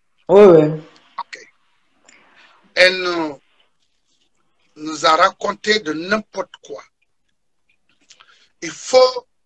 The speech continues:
Speaker 2: je demande à la femme de se retourner dans son foyer,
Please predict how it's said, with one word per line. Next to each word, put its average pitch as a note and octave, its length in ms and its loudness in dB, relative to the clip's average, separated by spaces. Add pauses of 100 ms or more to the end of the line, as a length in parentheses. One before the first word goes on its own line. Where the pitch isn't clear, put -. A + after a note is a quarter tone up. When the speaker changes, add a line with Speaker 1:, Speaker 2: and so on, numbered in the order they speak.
(160)
Speaker 2:
je - 140 -12
demande A3+ 560 0
à E3+ 80 -2
la D#3+ 100 -4
femme G3+ 360 -4
de D#3 100 -12
se - 160 -12
retourner F3 480 -14
dans D#3 160 -18
son - 260 -20
foyer, F3 400 -6